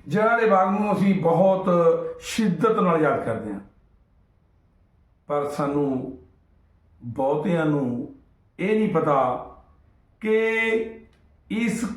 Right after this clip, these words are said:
ਕਾਂਡ ਤੋਂ ਬਾਅਦ ਜਨਰਲ ਡਾਇਰ, ਜਿਹਦੇ ਤੇਵਰ ਅਜੇ ਵੀ ਉਨੇ ਹੀ ਤਿੱਖੇ ਤੇ ਬਲਕਿ ਵੱਧ ਗਏ ਤੇ,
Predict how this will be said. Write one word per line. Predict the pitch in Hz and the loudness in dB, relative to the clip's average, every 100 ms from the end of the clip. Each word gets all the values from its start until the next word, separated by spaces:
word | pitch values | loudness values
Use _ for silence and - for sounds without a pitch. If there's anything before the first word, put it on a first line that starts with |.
| - | -4
ਕਾਂਡ | 190 175 208 | 0 0 0
ਤੋਂ | 190 214 175 | 0 0 2
ਬਾਅਦ | 131 160 156 - - - - - _ _ _ _ _ - _ - - _ - - 135 | 2 2 2 -4 -12 -18 -20 -20 _ _ _ _ _ -20 _ -20 -20 _ -20 -16 -4
ਜਨਰਲ | 185 190 202 | 0 2 2
ਡਾਇਰ, | 180 147 - - - - _ _ _ _ _ _ _ _ 131 | 2 2 0 -4 -10 -18 _ _ _ _ _ _ _ _ -8
ਜਿਹਦੇ | 139 220 220 | -2 0 0
ਤੇਵਰ | 208 180 185 202 214 220 - - - - - 175 | 0 0 2 2 2 0 -4 -10 -18 -20 -8 -4
ਅਜੇ | 196 240 | 0 0
ਵੀ | 247 247 - | 0 -2 0
ਉਨੇ | 190 196 | 2 2
ਹੀ | 214 | 2
ਤਿੱਖੇ | - 190 - - 214 | 0 -4 -2 2 2
ਤੇ | 196 208 214 - - - | 2 2 0 -2 -12 -6
ਬਲਕਿ | 147 190 226 | -2 0 2
ਵੱਧ | 202 247 262 | 2 2 2
ਗਏ | 262 | 0
ਤੇ, | - - - - | 0 -2 -6 -12